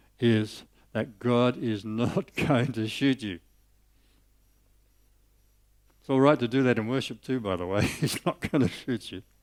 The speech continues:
His reaction is not gonna be based on what you've done, but it's gonna be based on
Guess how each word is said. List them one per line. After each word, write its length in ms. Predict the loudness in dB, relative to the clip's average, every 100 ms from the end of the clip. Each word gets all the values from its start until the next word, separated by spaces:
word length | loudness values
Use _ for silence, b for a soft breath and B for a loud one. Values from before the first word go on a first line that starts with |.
| B B B B _ _ _ B B B B _ _ _ _ _ _
His 180 | 4 4
reaction 420 | 8 8 8 6
is 120 | 4 6
not 240 | 4 6
gonna 260 | 6 8 8
be 100 | 6
based 420 | 6 6 4 -2
on 140 | 0
what 240 | 2 0 -6
you've 140 | 0
done, 340 | 4 6 6
but 100 | 4
it's 100 | 2
gonna 180 | 4 4
be 120 | 4
based 380 | 4 4 4 4
on 260 | 4 6